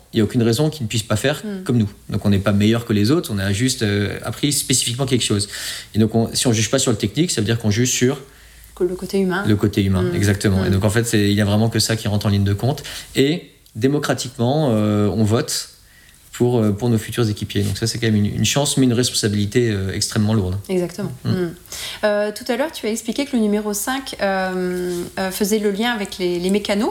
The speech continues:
Speaker 1: Mm.
Speaker 2: Euh, j'ai cru comprendre, le jour où on s'est rencontrés, euh, lorsque je t'ai écouté un petit peu parler de ton métier, que, euh, le mécanicien était très, très, très important, euh,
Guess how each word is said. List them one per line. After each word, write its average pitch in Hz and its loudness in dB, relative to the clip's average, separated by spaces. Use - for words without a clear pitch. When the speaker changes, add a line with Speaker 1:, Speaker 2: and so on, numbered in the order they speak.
Speaker 1:
Mm. 127 4
Speaker 2:
Euh, 190 0
j'ai 190 -2
cru 349 0
comprendre, 302 -2
le 220 0
jour 233 -4
où 220 -4
on 202 -2
s'est 196 -4
rencontrés, 202 -2
euh, 185 0
lorsque - -4
je - -6
t'ai - 0
écouté 190 -4
un 220 2
petit - -4
peu 214 0
parler 202 -2
de 214 -8
ton 214 -4
métier, 196 0
que, - -4
euh, 190 -4
le 196 0
mécanicien 208 -2
était 233 -2
très, 277 -2
très, 277 -6
très 226 -2
important, 208 -2
euh, 180 -2